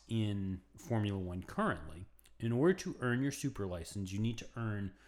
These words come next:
forty points across three seasons in other championships, whether that's Formula Two, whether that's IndyCar, whether that's F three, whatever. It has to be a sanctioned. You've gotta get forty points. The problem is,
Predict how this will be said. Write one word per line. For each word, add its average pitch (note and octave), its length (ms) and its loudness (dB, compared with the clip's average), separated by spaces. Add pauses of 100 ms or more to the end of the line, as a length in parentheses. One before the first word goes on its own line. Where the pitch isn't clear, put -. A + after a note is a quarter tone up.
(260)
forty D#3+ 420 4
points A2+ 520 -2
across G#2+ 480 -2
three A#2+ 260 -4
seasons G#2 640 -2
in G2 240 -4
other G2 260 0
championships, - 920 -6
whether F2 200 -6
that's E2 280 -12
Formula - 420 0
Two, D3+ 400 0 (340)
whether F2 220 -4
that's E2 240 -4
IndyCar, B2 760 0
whether F#2+ 300 0
that's F2 480 -6 (100)
F F2+ 100 -10
three, C#3+ 520 2
whatever. A2 800 2 (520)
It A#2 140 2
has A2+ 320 2
to B2 60 2
be A2+ 160 4
a - 20 2
sanctioned. G#2 400 0
You've G2+ 160 0
gotta G#2 220 2
get G#2 180 -2
forty F#2 240 -4
points. G2 340 -6
The G2 120 -12
problem D#3 480 -2
is, G2+ 280 0